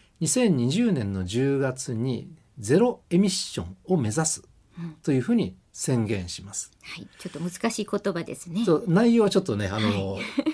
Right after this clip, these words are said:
Speaker 1: 細かいのでちょっと置いとかせていただいて、
Speaker 2: <laughs>
Speaker 1: その中にね、
Speaker 2: はい。
Speaker 1: こういう言葉があるんですよ。
Speaker 2: はい。
Speaker 1: 「二酸化炭素が出ない火を作る」
Speaker 2: うん？
Speaker 1: などと大々的な広告を展開しています。
Speaker 2: <laughs> それでもすごいことですよね、できたら。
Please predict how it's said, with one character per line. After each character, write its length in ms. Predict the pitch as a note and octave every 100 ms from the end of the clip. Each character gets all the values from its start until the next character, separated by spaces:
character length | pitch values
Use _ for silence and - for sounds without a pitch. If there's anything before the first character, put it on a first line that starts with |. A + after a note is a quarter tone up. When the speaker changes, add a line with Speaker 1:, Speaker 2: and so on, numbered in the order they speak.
| D4
Speaker 1:
細 200 | D#3 E3
か 160 | D#3+ E3
い 80 |
の 100 | A#2
で 140 | G2 F#2
ち 60 |
ょ 20 | -
っ 20 |
と 120 | G2+
置 120 | G#2+
い 40 | -
と 80 | A2+
か 200 | - A2
せ 80 | G#2+
て 60 |
い 20 | G2
た 60 |
だ 60 | G#2
い 20 |
て、 60 | A2+
Speaker 2:
<laughs> 20 |
Speaker 1:
そ 120 | -
の 80 | A#3
中 180 | B3+ B3
に 80 | G#2+
ね、 60 |
Speaker 2:
は 60 | G#2
い。 40 | -
Speaker 1:
こ 160 | G#3+
う 60 | B3+
い 40 |
う 40 | A#3+
言 340 | A#3 C4+ C4
葉 120 | A3
が 100 | A2
あ 20 | F2+
る 60 |
ん 20 | E2+
で 60 |
す 80 | -
よ。 160 | F2+ F2
Speaker 2:
は 120 | -
い。 100 | F#3+ - _ -
Speaker 1:
「二 80 | C3
酸 300 | C3 B3 C4
化 160 | A#3+ B3
炭 260 | B3+ C4
素 160 | A#3 C3
が 160 | G2 F#2
出 180 | D#3
な 180 | A#3+ A#3+
い 120 | A2
火 260 | F2+ - F3
を 100 | F2
作 300 | - - -
る」 180 | F#2+ F#2 - _ _ -
Speaker 2:
う 20 |
ん？ 380 | E3+ A3 D4 D#4+ G4 A#4 A4+ _ - D#4
Speaker 1:
な 160 | C#3 E3+
ど 120 | C3 -
と 160 | D#3
大 280 | - C3 F3+
々 240 | F3+ F#3+ F3
的 280 | - D#3
な 180 | E3+ D#3+
広 240 | - C#3 B2+
告 260 | A#2+ D4
を 40 | F#3
展 280 | F#3 F#2+ F2
開 180 | F2
し 60 | E2
て 100 | -
い 40 |
ま 140 | G2+ G#2
す。 160 | - _
Speaker 2:
<laughs> 60 | _
そ 260 | - - E3+
れ 200 | G3 C4
で 120 | C4+
も 100 | B3+
す 220 | - -
ご 180 | D#3+ D#3+
い 80 | F#3+
こ 160 | -
と 120 | E4+ C4
で 120 | G#3
す 140 | -
よ 80 | E3+
ね、 180 | F3 F3
で 120 | G3
き 80 | -
た 140 | -
ら。 160 | -